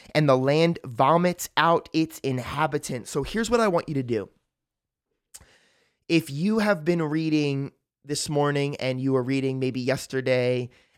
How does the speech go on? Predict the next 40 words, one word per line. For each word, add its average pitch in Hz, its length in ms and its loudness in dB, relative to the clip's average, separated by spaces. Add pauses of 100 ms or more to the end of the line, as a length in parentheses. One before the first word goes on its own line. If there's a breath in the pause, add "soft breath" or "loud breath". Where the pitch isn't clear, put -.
(120)
and 131 80 -4
it 131 100 -8
kinda 160 240 2
makes 147 240 0
your, 127 300 -2
your 131 180 -2
face 147 320 -2
squirm 151 600 2
and 127 100 -4
you 127 80 -4
go, 131 320 2
"Ooh, 185 140 0
I, 156 100 -2 (180)
I 147 60 -12
can't 202 360 -8
believe 156 680 -2
that 156 200 0
is 135 200 -4
even 160 260 -4
something 160 380 -2
that - 180 -4
they 143 300 0 (560 soft breath)
dealt 160 300 4
with." 120 400 2
And 135 140 -2
you're 147 100 2
hearing 175 320 0
me 156 120 0
saying, 143 420 0
"This 151 240 -2
is 160 140 -2
still 160 360 0
a 139 40 2
part 151 320 2
of 135 80 2
our 135 160 6
land 131 340 0
today 139 340 0
in 135 100 0
America." 139 640 0